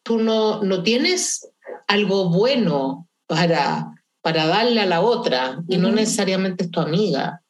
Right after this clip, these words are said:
Speaker 1: pero sí es un acto de sororidad, creo yo, eh, mm, ser con, con amabilidad, pero decir algo, eh, que a lo mejor no es, no,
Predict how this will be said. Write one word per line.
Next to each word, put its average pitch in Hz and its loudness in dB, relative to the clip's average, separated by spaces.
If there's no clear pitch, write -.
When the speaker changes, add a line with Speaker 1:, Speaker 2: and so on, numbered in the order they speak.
Speaker 1:
pero 180 0
sí 294 0
es 226 0
un 214 2
acto 208 0
de 202 0
sororidad, 196 0
creo 208 2
yo, 214 0
eh, 165 2
mm, 147 -2
ser 196 -2
con, 165 0
con 165 0
amabilidad, 156 0
pero 185 0
decir 302 0
algo, 269 0
eh, 175 0
que 170 -2
a 180 2
lo 175 2
mejor 214 0
no 185 -2
es, 220 -2
no, 185 -2